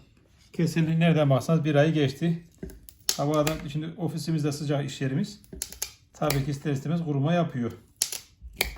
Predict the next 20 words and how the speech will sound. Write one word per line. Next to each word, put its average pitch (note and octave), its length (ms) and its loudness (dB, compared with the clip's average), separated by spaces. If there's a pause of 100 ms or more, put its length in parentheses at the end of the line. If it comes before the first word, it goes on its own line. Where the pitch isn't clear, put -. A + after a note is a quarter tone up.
(1700)
Bunu E3 160 4
böyle D#3+ 380 2 (560)
ince E3 320 4
ince D3 380 0
peynir D#3+ 420 0
dilimler D3+ 340 4
gibi D#3+ 260 0 (500)
çok D#3 280 2
rahat D#3+ 300 4 (400)
kesebilirsiniz D#3 580 2
arkadaşlar. A#2 520 2 (1000)
Makasımızın E3 560 6
yine D#3+ 440 6
alt D3+ 260 2
çenesi, D3 640 2 (520)
bıçağı D#3 440 4 (200)
değişiyor. D#3 520 2 (840)
M D#3+ 260 4
S E3 280 6
Tarım'da D#3+ 520 6